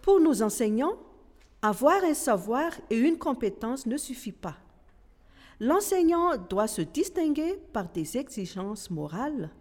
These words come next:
Il doit se distinguer également par son attitude par rapport aux autres. L'enseignant doit être un modèle, une référence, un exemple dans sa vie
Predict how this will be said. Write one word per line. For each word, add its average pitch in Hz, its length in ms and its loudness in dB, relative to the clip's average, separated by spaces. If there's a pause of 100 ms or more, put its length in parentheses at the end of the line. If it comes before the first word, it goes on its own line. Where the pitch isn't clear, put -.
(880)
Il 320 300 2
doit 233 420 2
se - 200 -6
distinguer 359 560 -2
également 247 560 -2 (180)
par 214 160 -4
son 208 200 -6
attitude 254 840 -8 (260)
par 302 160 -4
rapport 233 320 -4
aux 156 260 -8
autres. - 280 -12 (1200)
L'enseignant 359 720 4
doit 226 280 0
être 240 260 -4 (160)
un 330 140 2
modèle, 165 600 -2 (640)
une 294 220 0
référence, 185 840 -8 (540)
un 330 220 4
exemple 262 640 -4
dans 170 120 -4
sa 156 160 -6
vie 156 220 -12